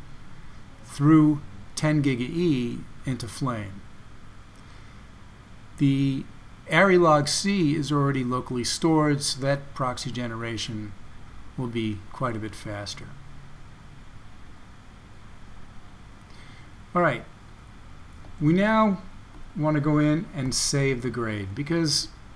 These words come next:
saving is just something in Lustre you do all the time. We can also now switch the full res to half res, and we see that each one of the clips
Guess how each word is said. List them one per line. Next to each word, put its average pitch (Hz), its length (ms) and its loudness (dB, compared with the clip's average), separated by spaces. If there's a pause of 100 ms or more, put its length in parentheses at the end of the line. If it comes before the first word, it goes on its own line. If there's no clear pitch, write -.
saving 180 460 4
is 139 120 4
just 135 140 0
something 131 480 0
in 120 160 -2
Lustre 120 320 -4
you 117 120 -4
do 113 280 -2 (180)
all 117 300 -4
the 117 120 -8
time. 107 440 -10 (1300)
We 156 100 4
can 214 100 4
also 233 240 2
now 170 280 6
switch - 680 2
the 131 200 0
full 202 340 2
res 123 420 2
to - 140 -6
half 185 400 0
res, 104 500 -6 (1000)
and 151 200 4
we 156 100 8
see 202 240 4
that 147 340 2
each 196 220 0
one 202 140 4
of 185 40 4
the 175 80 6
clips - 680 0